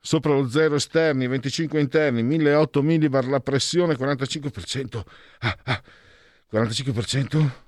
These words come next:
l'umidità. Il tutto nel duodecimo, decimo secondo giorno di Messidoro, mese del calendario repubblicano.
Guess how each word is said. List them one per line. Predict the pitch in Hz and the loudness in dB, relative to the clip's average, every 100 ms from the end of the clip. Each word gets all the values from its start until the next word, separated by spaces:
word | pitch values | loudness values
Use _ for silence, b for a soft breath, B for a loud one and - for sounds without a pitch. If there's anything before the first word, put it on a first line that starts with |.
| - | 0
l'umidità. | 180 156 110 92 71 - - _ _ _ _ _ - - _ - B 147 160 B B | 2 2 0 -2 -6 -8 -14 _ _ _ _ _ -14 -14 _ -20 B -20 -20 B B
Il | - 135 | 0 2
tutto | 190 165 156 | 2 4 4
nel | 147 143 139 139 | 4 4 4 4
duodecimo, | 143 185 160 180 160 139 | 4 4 4 4 4 2
decimo | 147 156 160 | 2 2 2
secondo | 143 127 165 160 | 2 2 0 2
giorno | 156 160 | 4 4
di | 156 | 4
Messidoro, | 160 - 156 175 | 2 0 0 2
mese | 147 151 151 | 2 2 2
del | 143 | 2
calendario | 156 147 156 156 | 2 2 2 2
repubblicano. | 147 160 151 185 170 151 | 2 2 2 2 4 2